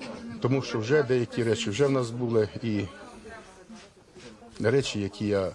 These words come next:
ну, буду так казати, близькі до суїциду. У людей є зброя на руках, вони з ножами, вони із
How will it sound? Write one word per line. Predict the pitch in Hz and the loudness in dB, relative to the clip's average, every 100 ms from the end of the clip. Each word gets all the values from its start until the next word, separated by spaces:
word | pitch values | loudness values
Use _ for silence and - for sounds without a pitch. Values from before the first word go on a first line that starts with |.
| - - - - - - - | -10 -20 -20 -20 -20 -20 -6
ну, | 104 | -2
буду | 107 107 | 0 0
так | 101 107 | 0 -2
казати, | - 104 - | 0 -2 -2
близькі | 104 135 - 120 | 0 0 0 -2
до | 110 | -4
суїциду. | - 113 101 - 92 73 76 - - - - - - - 233 185 214 208 - - | -2 -2 -2 -4 -4 -4 -10 -16 -18 -18 -18 -18 -20 -16 -14 -12 -12 -14 -18 -4
У | 110 | 0
людей | 120 131 156 | 2 4 4
є | 131 | 2
зброя | 113 117 113 | 2 2 4
на | 104 104 | 4 2
руках, | 95 - 82 - - | 0 0 0 -2 -6
вони | 104 131 | 0 2
з | 123 | 2
ножами, | 123 101 101 98 90 | 0 2 4 4 2
вони | 90 113 131 127 | 0 0 0 0
із | 113 - | -4 -6